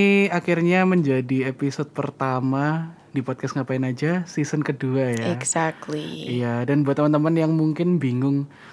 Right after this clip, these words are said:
Speaker 1: kok suara yang cewek kok jadi beda
Speaker 2: Berbeda
Speaker 1: ya?
Speaker 2: ya, Bun?
Speaker 1: Berbeda ya seperti biasanya gitu. Mungkin bisa langsung cek di episode terakhirnya
Speaker 2: Season
Speaker 1: season
Speaker 2: pertama.
Speaker 1: lalu ya. Eh, karena di situ kita udah,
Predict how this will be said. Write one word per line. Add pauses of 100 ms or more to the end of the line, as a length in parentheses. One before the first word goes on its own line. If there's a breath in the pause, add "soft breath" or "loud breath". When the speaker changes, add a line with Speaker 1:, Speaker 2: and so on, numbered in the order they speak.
Speaker 1:
kok
suara (100)
yang
cewek
kok
jadi
beda
Speaker 2:
Berbeda
Speaker 1:
ya?
Speaker 2:
ya,
Bun?
Speaker 1:
Berbeda
ya
seperti
biasanya
gitu. (280 loud breath)
Mungkin
bisa
langsung
cek
di
episode (160)
terakhirnya
Speaker 2:
Season
Speaker 1:
season
Speaker 2:
pertama.
Speaker 1:
lalu
ya. (140)
Eh,
karena
di
situ
kita
udah,